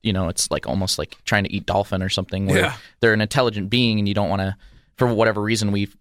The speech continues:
Speaker 1: we don't wanna eat other intelligent beings. And so it's a theory that was brought up in the nineties or eighties or something like that.
Speaker 2: Yeah.
Speaker 1: Uh, that says that some humans evolved from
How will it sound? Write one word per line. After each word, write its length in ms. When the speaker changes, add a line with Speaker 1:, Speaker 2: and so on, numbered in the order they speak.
Speaker 1:
we 100
don't 160
wanna 180
eat 180
other 160
intelligent 420
beings. 320
And 460
so 760
it's 140
a 60
theory 500
that 320
was 140
brought 240
up 180
in 140
the 120
nineties 800
or 140
eighties 320
or 60
something 240
like 120
that. 180
Speaker 2:
Yeah. 280
Speaker 1:
Uh, 360
that 280
says 960
that 160
some 640
humans 600
evolved 420
from 640